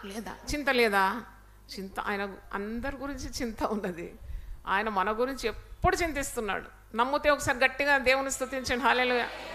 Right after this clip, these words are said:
ఆయన నీకు లేదు నీ గురించి చింత, కానీ దేవుడైతే నీ తల వెంట్రుకలన్నిటిని ఏం చేసినాడంట? లెక్క వేయండి.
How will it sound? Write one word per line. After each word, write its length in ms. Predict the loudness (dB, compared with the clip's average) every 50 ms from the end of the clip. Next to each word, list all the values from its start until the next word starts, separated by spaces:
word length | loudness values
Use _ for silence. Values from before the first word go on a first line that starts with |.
| -10 -10 -10 -12 -12 -12 -14 -14 -14 -16 -16 -12 -6 -2
ఆయన 280 | 0 0 0 0 -2
నీకు 400 | -4 -4 -4 -4 -4 -4 -4 0
లేదు 220 | 4 4 4 4 4
నీ 180 | 2 0 2
గురించి 380 | 2 2 2 2 0 -2 -4 -6
చింత, 180 | -4 -2 -2
కానీ 420 | -2 0 0 0 0 0 -2 -4 -4
దేవుడైతే 880 | -4 -4 -4 -2 0 0 0 -2 -2 -4 -4 -4 -4 -4 -4 -4 -4 -4
నీ 120 | -6 -8
తల 300 | -8 -4 -2 0 0 2
వెంట్రుకలన్నిటిని 1500 | 0 0 -2 -2 -4 -4 -2 0 2 2 2 2 0 -4 -4 -4 -4 -4 -4 -4 -4 -4 -2 -2 -2 -2 -2 -2 -2 0
ఏం 140 | 0 0 0
చేసినాడంట? 520 | -2 -2 -2 0 0 0 0 0 -2 -2 -2 -2 -2 -4 -8 -12 -14 -12
లెక్క 200 | -14 -12 -12 -14
వేయండి. 220 | -14 -14 -16 -16